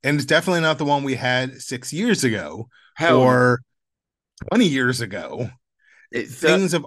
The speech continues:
Speaker 1: always different. Like, people always ha-, like, I remember people hating on Ruthless Aggression.
Speaker 2: Yeah.
Speaker 1: I loved Ruthless Aggression. I thought it was a great
Speaker 2: Yeah.
Speaker 1: era.
Speaker 2: There was,
Speaker 1: It
Speaker 2: there was
Speaker 1: was
Speaker 2: some, there was some questionable stuff at time, but, you know.
Speaker 1: For the most part, it was the Attitude Era without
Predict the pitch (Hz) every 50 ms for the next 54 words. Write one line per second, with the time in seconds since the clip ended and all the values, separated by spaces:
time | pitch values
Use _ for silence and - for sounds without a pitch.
0 | - _ - - - 147 147 151 156 156 143 143 147 156 131 143 135 143 143 143
1 | 143 143 - - 127 - 196 208 226 240 214 190 175 160 - - - 160 147 143
2 | 135 131 127 123 139 135 139 139 147 143 139 143 143 156 147 143 131 127 120 107
3 | - - 147 135 135 120 101 123 117 117 117 113 113 110 107 107 101 95 92 113
4 | 117 107 - 113 92 - 90 82 87 87 85 - - - - - 117 113 - _
5 | _ - 127 127 120 90 95 - - 202 151 131 135 139 127 123 120 110 101 107
6 | 104 92 85 - - 78 78 78 - 87 80 78 80 110 143 156 208 180 143 135
7 | 123 120 101 - 120 113 117 113 104 98 98 95 87 - - - - - - 175
8 | 180 180 175 160 180 208 202 151 151 147 143 135 127 - - 254 247 226 247 214
9 | - 247 220 226 214 - 320 302 214 - 214 190 190 180 - - - 190 170 165
10 | - - 180 156 123 104 104 127 190 202 - - 208 190 196 190 - _ _ -
11 | 190 190 - _ _ _ - 214 196 156 180 180 175 180 165 165 175 190 190 -
12 | - 208 202 208 202 190 175 165 156 135 123 143 147 147 135 127 143 143 151 143
13 | - - 170 160 151 - 120 123 135 143 147 151 156 151 127 127 139 135 - -
14 | 123 131 135 135